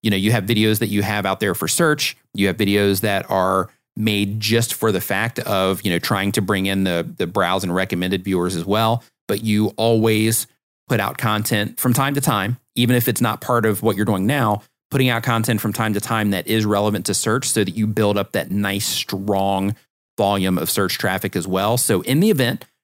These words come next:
that there's a shift of some kind on YouTube and all of a sudden you're not getting much browser suggested traffic because you've been bumped out of those spots by somebody new that's come into your space or,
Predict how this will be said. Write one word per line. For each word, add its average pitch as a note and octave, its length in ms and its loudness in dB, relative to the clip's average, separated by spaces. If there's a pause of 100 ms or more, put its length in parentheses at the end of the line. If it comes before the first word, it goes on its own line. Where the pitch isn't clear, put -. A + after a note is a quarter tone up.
(180)
that A2+ 100 2
there's G#2 180 2
a G2+ 60 2
shift - 400 0
of G#2+ 80 0
some G2+ 220 -2
kind G2+ 260 -2
on F#2 160 0
YouTube G2+ 540 2 (320)
and G#2 600 0
all A2 180 4
of B2 80 2
a A#2+ 40 4
sudden A2 240 2
you're A2 100 4
not F#2+ 180 0
getting C3 220 2
much F#2+ 200 -2
browser F2 340 0
suggested F#2+ 520 -2
traffic F#2+ 460 -2
because G2+ 280 -2
you've G2+ 100 0
been G2 160 2
bumped G2 280 -2
out G2 100 0
of G2 80 -4
those F#2+ 160 0
spots F#2 300 -2
by F#2 160 -2
somebody F#2 520 -2 (280)
new B2 320 4
that's A#2+ 160 2
come A#2+ 120 2
into G#2+ 160 4
your G#2 120 4
space G2 500 -2
or, G2 460 0